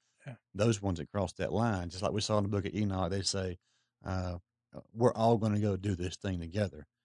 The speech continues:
Speaker 2: And Semyaza was worried about knowing good and well what he was doing was wrong, and says, "I don't wanna go break this rule because none of y'all come with me." They said, "Okay, we'll all go together."
Speaker 1: Yeah,
Speaker 2: So
Speaker 1: right.
Speaker 2: the ones that did it were fallen angels.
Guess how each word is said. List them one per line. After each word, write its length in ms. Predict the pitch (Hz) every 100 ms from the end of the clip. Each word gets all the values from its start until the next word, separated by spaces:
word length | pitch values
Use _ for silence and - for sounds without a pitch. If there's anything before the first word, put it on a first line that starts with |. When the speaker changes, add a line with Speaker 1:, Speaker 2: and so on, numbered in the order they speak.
| _
Speaker 2:
And 80 | 95
Semyaza 580 | 113 107 113 120 117 117
was 180 | 123
worried 340 | 113 139 151 107
about 360 | 95 95 92 - _ _
knowing 300 | 101 113 113
good 200 | 110 120
and 100 | 120
well 240 | 131 123 98
what 160 | 104
he 60 | 104
was 160 | 98
doing 300 | 92 110 104
was 160 | 95 85
wrong, 360 | 117 120 85 98 _ _ _ _ _
and 120 | 95 87
says, 200 | 107 104
"I 60 |
don't 140 | 113 123
wanna 140 | 120
go 120 | 110
break 300 | 95 120 95
this 200 | 101 98
rule 340 | 107 131 135 101
because 320 | 92 104 92
none 160 | 120 107
of 60 |
y'all 240 | 107 117 104
come 220 | 113 98
with 200 | 131 -
me." 80 | 101
They 100 | 98
said, 160 | 113
"Okay, 220 | 131 - 127
we'll 160 | 113
all 280 | 107 123 120
go 120 | 113
together." 420 | 107 104 87 76 - _ _ _
Speaker 1:
Yeah, 200 | - 123 - _ _ _
Speaker 2:
So 100 | 139
Speaker 1:
right. 80 | 110
Speaker 2:
the 80 | 104
ones 220 | 120 120
that 140 | 117 120
did 140 | 156
it 100 | 101
were 80 | 95
fallen 300 | - 95 90
angels. 560 | 120 110 - - -